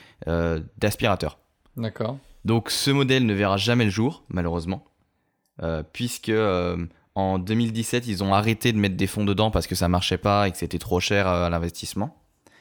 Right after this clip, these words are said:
Speaker 1: Alors qu'en fait, tout était prêt, ils avaient, euh, acheté des usines à Singapour, euh, ils avaient fait les plans, les conceptions, enfin, presque tout était prêt, mais, euh, ils ont arrêté de, de mettre de l'argent dedans à la fin.
Speaker 2: Bah, n'est pas, n'est pas Elon Musk qui veut.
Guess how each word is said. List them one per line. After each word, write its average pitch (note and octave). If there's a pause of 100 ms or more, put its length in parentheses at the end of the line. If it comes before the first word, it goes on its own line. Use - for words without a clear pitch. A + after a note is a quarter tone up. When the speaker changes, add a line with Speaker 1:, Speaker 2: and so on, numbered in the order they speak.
(340)
Speaker 1:
Alors A2
qu'en G#2+
fait, B2+
tout A#2+
était G2+
prêt, A2+
ils F#2
avaient, F2+
euh, E2+
acheté -
des F#2
usines G2
à F2+
Singapour, G2
euh, F2 (320)
ils F#2
avaient F2
fait G2+
les F#2+
plans, G2+
les F2+
conceptions, F#2
enfin, E2+
presque A#2+
tout A#2+
était F#2+
prêt, A2
mais, G2
euh, E2 (400)
ils F2
ont F2+
arrêté F2+
de, F2+ (200)
de -
mettre F2+
de F#2
l'argent F2+
dedans F#2
à F2+
la F2+
fin. - (640)
Speaker 2:
Bah, A2
n'est G#2+
pas, B2
n'est A#2+
pas B2+
Elon B2+
Musk A#2
qui -
veut. C3+